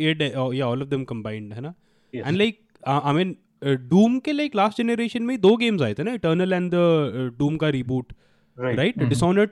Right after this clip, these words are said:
Speaker 1: के तो तीन गेम्स आए थे, तो I'm assuming, like, ए-, ए-, डि-,
Speaker 3: दो।
Speaker 1: during the generation,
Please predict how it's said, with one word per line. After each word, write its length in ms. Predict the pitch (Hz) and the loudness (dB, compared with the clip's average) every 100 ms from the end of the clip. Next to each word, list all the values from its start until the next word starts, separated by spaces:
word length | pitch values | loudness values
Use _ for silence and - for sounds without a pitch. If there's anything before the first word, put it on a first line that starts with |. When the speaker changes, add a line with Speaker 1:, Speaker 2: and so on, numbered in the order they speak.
| - | -2
Speaker 1:
के 100 | 240 | -4
तो 140 | 247 | -4
तीन 280 | 226 202 220 | -4 -4 0
गेम्स 260 | 208 196 160 | 0 2 0
आए 120 | 139 | -2
थे, 80 | 147 | -2
तो 100 | 185 | -2
I'm 200 | 233 220 | 0 0
assuming, 320 | 190 247 262 | 0 0 -4
like, 240 | 247 - - | -6 -6 -10
ए-, 100 | - - _ _ 131 | -12 -12 _ _ -10
ए-, 180 | 147 | -6
डि-, 360 | 127 139 - 135 135 | -4 -6 -8 -12 0
Speaker 3:
दो। 120 | 127 | 4
Speaker 1:
during 260 | 160 208 | 4 4
the 80 | 226 | 2
generation, 480 | 196 190 196 - | 2 4 2 0